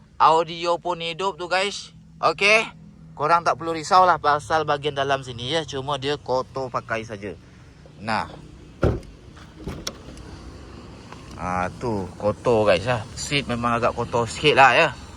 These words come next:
Okey. R M sembilan ribu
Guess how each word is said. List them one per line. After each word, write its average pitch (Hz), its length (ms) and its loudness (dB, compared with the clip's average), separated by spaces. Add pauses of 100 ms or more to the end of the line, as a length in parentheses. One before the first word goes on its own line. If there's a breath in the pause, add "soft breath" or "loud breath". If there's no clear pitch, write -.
(760)
Okey. 202 560 6 (500)
R 175 400 8
M 220 320 4
sembilan 190 640 2
ribu 196 560 0